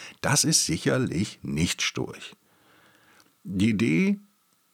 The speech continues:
von Stoizismus, und das ist eine durchweg positiv emotionale, nicht nur, liebe Patricia, alle Männer und Frauen, die das jetzt hören,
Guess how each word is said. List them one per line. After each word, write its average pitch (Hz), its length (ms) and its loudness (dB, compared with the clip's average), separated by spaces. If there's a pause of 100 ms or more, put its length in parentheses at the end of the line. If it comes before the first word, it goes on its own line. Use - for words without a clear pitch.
(280)
von 104 200 0
Stoizismus, 98 600 2
und 95 120 2
das 107 100 2
ist 117 140 2
eine 104 100 8
durchweg 117 760 0
positiv 170 580 -2
emotionale, 78 920 0 (1000)
nicht 107 320 0
nur, 147 160 6
liebe 131 180 4
Patricia, 110 520 2
alle 117 420 2 (920)
Männer 98 300 4
und 90 100 2
Frauen, 82 220 0
die 73 80 0
das 71 160 -4
jetzt - 240 -4
hören, 147 320 -4